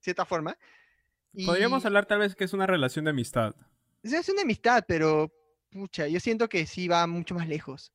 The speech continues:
Speaker 1: realmente. En una parte de la película sí va mucho más lejos. Y, y como que esto hace que la película sea mucho, mucho más compleja, realmente. Es una carta sobre el amor.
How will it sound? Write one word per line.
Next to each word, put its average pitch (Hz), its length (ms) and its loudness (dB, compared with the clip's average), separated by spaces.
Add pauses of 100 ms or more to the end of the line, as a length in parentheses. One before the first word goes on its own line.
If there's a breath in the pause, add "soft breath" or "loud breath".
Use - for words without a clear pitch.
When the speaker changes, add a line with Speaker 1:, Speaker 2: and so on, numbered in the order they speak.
(120)
Speaker 1:
realmente. 143 480 -8 (480)
En 143 60 -4
una 143 80 -2
parte 147 200 -4
de 156 60 0
la - 40 -18
película 143 200 -2
sí 143 100 -8
va 135 100 -2
mucho 139 220 -8
más 135 140 -8
lejos. 127 340 -14 (680 soft breath)
Y, 160 1000 -2 (420)
y 175 100 -4
como 180 260 -2
que 190 160 4
esto 254 460 2 (1040)
hace 185 220 -8
que 196 60 -2
la - 40 -2
película 185 60 0
sea 190 140 -4
mucho, 190 240 -6
mucho 175 240 -6
más 180 100 -4
compleja, 143 360 -6
realmente. 156 300 -6
Es 165 80 -12
una 220 100 0
carta 208 220 -6
sobre 220 160 -2
el 151 60 -2
amor. 143 260 -6